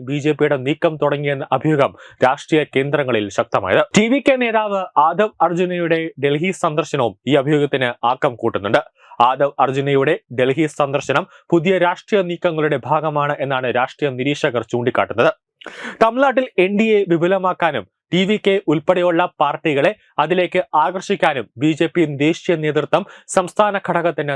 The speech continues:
നേരത്തെ തന്നെ ഒരു നിർദ്ദേശം നൽകിയിരുന്നുവെങ്കിലും ഫലമൊന്നും ഉണ്ടായിരുന്നില്ല.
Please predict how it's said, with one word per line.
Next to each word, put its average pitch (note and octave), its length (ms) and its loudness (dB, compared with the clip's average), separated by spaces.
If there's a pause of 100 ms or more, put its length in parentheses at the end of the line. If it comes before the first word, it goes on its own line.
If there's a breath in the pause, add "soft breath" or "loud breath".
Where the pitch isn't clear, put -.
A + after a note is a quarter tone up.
നേരത്തെ D3+ 300 -2
തന്നെ D3 240 -4
ഒരു B2+ 140 -2
നിർദ്ദേശം C#3 500 -2
നൽകിയിരുന്നുവെങ്കിലും C#3+ 800 0 (260 soft breath)
ഫലമൊന്നും B2+ 540 0
ഉണ്ടായിരുന്നില്ല. G2+ 440 2